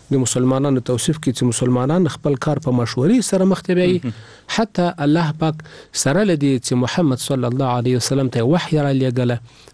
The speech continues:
Speaker 1: سره له دې چې جبرئیل امین ورته راته، همیش قرآن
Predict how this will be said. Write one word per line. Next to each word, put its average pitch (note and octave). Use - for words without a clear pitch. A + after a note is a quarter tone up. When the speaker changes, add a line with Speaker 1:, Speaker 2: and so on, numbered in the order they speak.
Speaker 1:
سره C#3+
له D3+
دې C3
چې B2
جبرئیل A#2+
امین F#3
ورته D#3
راته، C3
همیش D3
قرآن B2